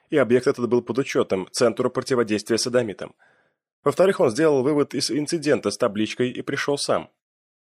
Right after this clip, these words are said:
Тарасевич тогда и не удивился, только одобрительно кивнул. Каждый такой заведующий должен был стать конфиденциальным сотрудником.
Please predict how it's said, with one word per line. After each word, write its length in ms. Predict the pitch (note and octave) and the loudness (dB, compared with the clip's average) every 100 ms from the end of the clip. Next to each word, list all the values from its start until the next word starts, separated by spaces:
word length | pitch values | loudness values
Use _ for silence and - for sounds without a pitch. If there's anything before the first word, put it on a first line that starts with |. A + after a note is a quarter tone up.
| _ _ _ | _ _ _
Тарасевич 460 | C3+ C#3+ E3 D#3 - | 2 2 2 0 0
тогда 240 | D3 D3 | 2 2
и 20 | |
не 80 | D3 | 2
удивился, 600 | D3 D3 C#3+ F#2 - - _ _ _ - | 0 -2 -2 -4 -6 -14 _ _ _ 0
только 240 | C#3+ B2+ | 0 2
одобрительно 560 | B2+ B2+ B2 A#2 A#2+ A#2 | 2 2 0 -2 -2 -2
кивнул. 400 | C3 A2 E2 - _ _ _ _ _ _ _ _ - | -4 -6 -10 -12 _ _ _ _ _ _ _ _ 2
Каждый 280 | D3+ B2+ | 4 4
такой 280 | C3+ C3 C#3 | 2 2 2
заведующий 440 | A#2 C3+ C3 B2+ A#2+ | 2 2 2 0 0
должен 340 | B2+ A#2+ A#2+ | 2 2 0
был 140 | A#2+ | 0
стать 360 | A#2 - C3 - | -2 2 0 0
конфиденциальным 680 | - B2+ B2 B2 - B2 A#2+ | -8 -4 -2 0 0 0 0
сотрудником. 680 | - C#3 B2+ E2+ E2 - | -2 -6 -6 -8 -10 -14